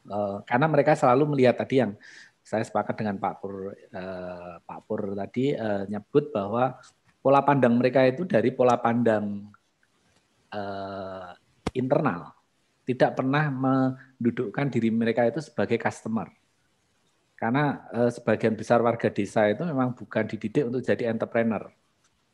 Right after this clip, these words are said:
Jadi, eh, eh, Mas Arvin bisa bayangkan gimana kita memahamkan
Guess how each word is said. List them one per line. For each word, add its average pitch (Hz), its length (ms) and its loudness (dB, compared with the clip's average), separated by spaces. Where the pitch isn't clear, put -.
Jadi, 151 400 2
eh, 123 440 4
eh, 120 720 0
Mas 127 240 -2
Arvin 156 240 -2
bisa 120 240 0
bayangkan 104 480 -2
gimana 131 640 -2
kita 156 480 0
memahamkan 127 800 0